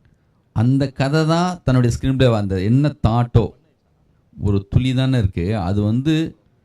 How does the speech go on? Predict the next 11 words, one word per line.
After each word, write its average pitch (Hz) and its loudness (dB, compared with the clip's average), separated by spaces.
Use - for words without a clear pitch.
அப்படி 98 -4
முளைச்சி, 123 -2
கை 123 0
கால் 120 -4
முளைச்சி 117 0
வரணும், 110 4
அது 101 0
கண்ணு 113 4
வரணும்னா 107 2
அதுவா 123 6
வரணும், 82 0